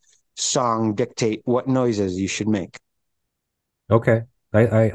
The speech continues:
Speaker 2: I hear that. Um, because there, there's two guitars in your band, right? So,
Speaker 1: Yeah.
Speaker 2: uh, Lucius plays guitar as well, but are you the lead guitar?
Speaker 1: I don't know if we've ever gone,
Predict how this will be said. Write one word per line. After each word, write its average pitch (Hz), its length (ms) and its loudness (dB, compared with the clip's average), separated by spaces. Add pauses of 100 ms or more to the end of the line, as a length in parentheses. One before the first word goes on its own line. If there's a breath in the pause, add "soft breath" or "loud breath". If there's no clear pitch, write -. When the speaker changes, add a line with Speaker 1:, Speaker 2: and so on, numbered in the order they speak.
Speaker 2:
I 117 40 6
hear 117 180 6
that. 95 300 4 (160)
Um, 101 520 4 (1000)
because 135 240 8
there, 143 140 8
there's 143 220 4
two 185 160 0
guitars 98 520 0
in 104 60 -4
your 92 160 4
band, 87 280 2
right? 104 260 6 (120)
So, 95 480 4
Speaker 1:
Yeah. 90 140 6
Speaker 2:
uh, 90 200 2 (480)
Lucius 127 600 2
plays 117 360 2
guitar 117 380 2
as 107 120 2
well, 113 240 4
but 113 160 -2
are 107 120 4
you 117 200 2
the 117 80 0
lead 107 340 0
guitar? 196 420 0 (1400)
Speaker 1:
I 170 100 2
don't 160 200 0
know 143 180 2
if 131 100 -6
we've 135 180 0
ever 127 360 0 (1400)
gone, 135 1200 0